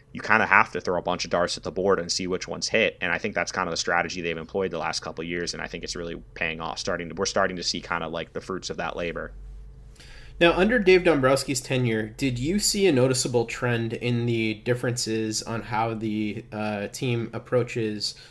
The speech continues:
Speaker 2: acquiring pitching versus how they looked at that under Cherington?
Speaker 1: Um, I would say, like, with Cherington, they definitely were more willing to take the risks on the high school guys. Um,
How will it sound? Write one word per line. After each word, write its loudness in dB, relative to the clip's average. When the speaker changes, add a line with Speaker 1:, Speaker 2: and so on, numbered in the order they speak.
Speaker 2:
acquiring 2
pitching -4
versus -4
how 2
they 0
looked -4
at -4
that -2
under -4
Cherington? -6
Speaker 1:
Um, 8
I 12
would 8
say, 4
like, 4
with 2
Cherington, 2
they 8
definitely 4
were 2
more 4
willing 2
to -4
take -2
the -2
risks 0
on -4
the -6
high 0
school -2
guys. 6
Um, -2